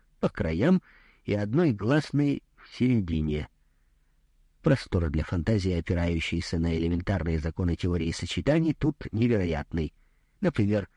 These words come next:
Дал, Руб, Вон, Там, Мох, Сух, Сап, Гир, Бар, Бос и так до бесконечности. Женские же марсианские имена состоят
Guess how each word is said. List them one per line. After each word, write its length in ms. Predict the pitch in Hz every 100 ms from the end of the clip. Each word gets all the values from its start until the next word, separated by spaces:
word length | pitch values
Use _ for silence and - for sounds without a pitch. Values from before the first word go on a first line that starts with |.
| _ -
Дал, 460 | 95 156 131 104
Руб, 220 | 110 160 - _
Вон, 420 | - 104 151 110
Там, 360 | - 139 143 110 _ -
Мох, 360 | 104 143 -
Сух, 400 | - 165 147 - _ _ -
Сап, 340 | - 139 104
Гир, 340 | 95 113 160 - _ _ -
Бар, 300 | 90 139 95
Бос 400 | 98 165 - - _ _ - _ _ -
и 220 | 80 90
так 300 | - 107 98
до 120 | 92
бесконечности. 840 | 87 - 87 78 - - - - - _ _ _ _ _ _ _ _ _ _ _ _ _ _ _ -
Женские 600 | 107 143 156 - 147 147
же 120 | 143
марсианские 760 | 143 120 131 131 123 - 120 113
имена 320 | 113 110 107 _ _
состоят 460 | - 117 - 127